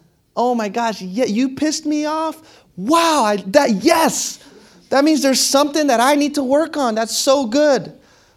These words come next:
That's so good 'cause I don't want to always be a puppet on your string.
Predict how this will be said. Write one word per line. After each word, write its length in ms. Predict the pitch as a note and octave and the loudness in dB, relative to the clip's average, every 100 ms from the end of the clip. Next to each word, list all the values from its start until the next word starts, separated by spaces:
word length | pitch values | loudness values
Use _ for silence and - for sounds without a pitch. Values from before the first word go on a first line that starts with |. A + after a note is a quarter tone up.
| _ - | _ -2
That's 260 | G#3 A3 | -2 0
so 220 | - C4 | 0 0
good 220 | A#3+ C#4+ C#4 | 2 -2 -2
'cause 160 | G#3+ A3 | -4 0
I 140 | A#3+ | 0
don't 300 | A#3+ C#4+ A3 | 2 0 0
want 260 | A#3 C4+ C4 | -4 -4 -4
to 100 | C#4 - | -6 0
always 760 | A#3 C4+ C#4+ C#4 D#4 D4+ - - _ _ _ _ _ _ D3 | 2 4 2 2 0 -4 -8 -14 _ _ _ _ _ _ -2
be 180 | B3 C4 | 2 2
a 80 | |
puppet 560 | C4+ - D4+ D4+ A#3+ A3+ | 0 -2 -2 0 -2 -2
on 220 | A3 A#3 | -2 -2
your 120 | A#3 A#3 | -2 -2
string. 600 | - - A#3+ F3 A2+ | -4 -4 -4 -4 -8